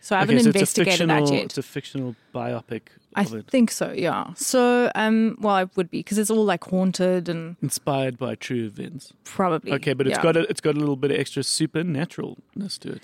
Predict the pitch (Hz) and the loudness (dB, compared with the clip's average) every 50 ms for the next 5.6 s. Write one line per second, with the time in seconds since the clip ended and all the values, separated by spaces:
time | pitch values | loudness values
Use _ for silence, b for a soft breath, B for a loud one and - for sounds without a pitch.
0 | b b b 233 202 185 202 208 226 214 - - - - 202 190 208 226 254 269 | b b b -2 0 2 2 2 2 2 0 -2 -2 0 2 2 4 2 2 0
1 | - - - 185 - 185 170 160 160 - - 170 170 165 - - - - 180 180 | 0 -2 -4 -4 -4 -4 -6 -6 -6 -8 -10 -12 -14 -14 -16 -18 -10 -8 -6 -6
2 | - - - - 190 220 254 277 - - - 185 190 180 185 185 180 180 175 - | -4 -6 -4 -2 0 0 0 -2 -2 -4 -4 -2 0 0 0 0 -2 -4 -6 -10
3 | - - - 196 185 185 185 185 175 - - - 190 - - 127 - - 196 190 | -6 -2 0 2 4 4 4 2 2 0 -2 -6 -8 -4 -4 -4 -2 0 0 2
4 | 185 143 131 127 - 147 - - 143 135 131 123 117 110 104 - - 127 - - | 2 2 2 2 0 0 0 2 2 2 2 2 2 0 -2 -4 -6 -6 -6 -8
5 | - - b b b b _ 294 339 415 427 381 | -10 -14 b b b b _ 4 6 6 6 4